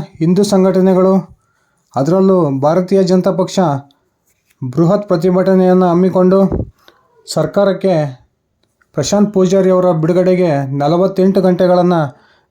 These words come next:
ಗಡುವನ್ನು ಏನು ಕೊಟ್ಟು ಪ್ರತಿಭಟನೆಯನ್ನು ಮುಂದುವರಿಸಿದೆ. ಈ ಒಂದು ಸಂದರ್ಭದಲ್ಲಿ ಸಿದ್ದರಾಮಯ್ಯ ಸರ್ಕಾರ ಮತ್ತೊಂದು ಪ್ರಶಾಂತ್ ಪೂಜಾರಿಯ ಕೇಸಿಗೆ ದೊಡ್ಡದೊಂದು ಟ್ವಿಸ್ಟನ್ನು ಕೊಟ್ಟಿದೆ. ಬನ್ನಿ ಸ್ನೇಹಿತರೆ,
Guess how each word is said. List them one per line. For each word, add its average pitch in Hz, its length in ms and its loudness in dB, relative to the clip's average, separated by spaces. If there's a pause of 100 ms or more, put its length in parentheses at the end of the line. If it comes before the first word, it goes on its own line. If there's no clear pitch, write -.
ಗಡುವನ್ನು 185 380 2
ಏನು 180 220 2
ಕೊಟ್ಟು 165 600 -2 (400)
ಪ್ರತಿಭಟನೆಯನ್ನು 185 760 2
ಮುಂದುವರಿಸಿದೆ. 185 760 2 (520)
ಈ 170 80 2
ಒಂದು 185 240 2
ಸಂದರ್ಭದಲ್ಲಿ 185 760 2 (1700)
ಸಿದ್ದರಾಮಯ್ಯ 196 500 2
ಸರ್ಕಾರ 190 400 -2 (880)
ಮತ್ತೊಂದು 180 600 0 (960)
ಪ್ರಶಾಂತ್ 202 360 -2
ಪೂಜಾರಿಯ 185 400 2
ಕೇಸಿಗೆ 185 460 0 (480)
ದೊಡ್ಡದೊಂದು 185 520 2
ಟ್ವಿಸ್ಟನ್ನು 185 460 0
ಕೊಟ್ಟಿದೆ. 143 520 -2 (560)
ಬನ್ನಿ 185 200 2
ಸ್ನೇಹಿತರೆ, 202 640 -2